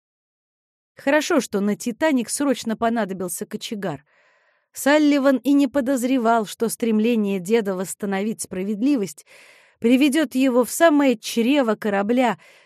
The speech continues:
где жар столь нестерпим, а воздуха столь мало, что человеку приходится раз в несколько минут вдыхать прохладный воздух через трубу,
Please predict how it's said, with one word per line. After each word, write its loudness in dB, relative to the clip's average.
где 2
жар 4
столь 0
нестерпим, 0
а 6
воздуха 2
столь 2
мало, 2
что 0
человеку 2
приходится -2
раз 0
в -2
несколько 2
минут 2
вдыхать -2
прохладный 0
воздух -2
через -4
трубу, 0